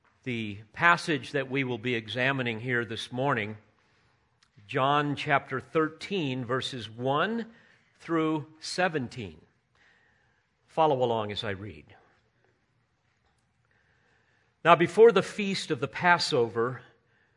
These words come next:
Jesus, knowing that his hour had come that he should depart out of this world to the Father, having loved his own who were in the world,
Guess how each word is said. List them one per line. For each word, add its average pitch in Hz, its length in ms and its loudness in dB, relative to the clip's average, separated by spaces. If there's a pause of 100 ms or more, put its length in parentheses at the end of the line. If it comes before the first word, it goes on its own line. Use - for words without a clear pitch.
(360)
Jesus, 143 680 -2
knowing 165 540 2
that 147 140 6
his 143 200 2
hour 147 420 4
had 123 260 -2
come 120 460 0
that 117 120 0
he 139 140 -2
should 131 200 -8
depart 139 540 0
out 127 200 -2
of 110 120 -8
this 120 220 -10
world 131 420 -2
to 131 80 -12
the 107 100 -10
Father, 101 580 -4 (960)
having 123 280 -6
loved 135 380 0
his 139 180 -6
own 131 380 -2
who 139 160 -6
were 135 160 -2
in 135 420 -6
the 127 80 -8
world, 123 720 -4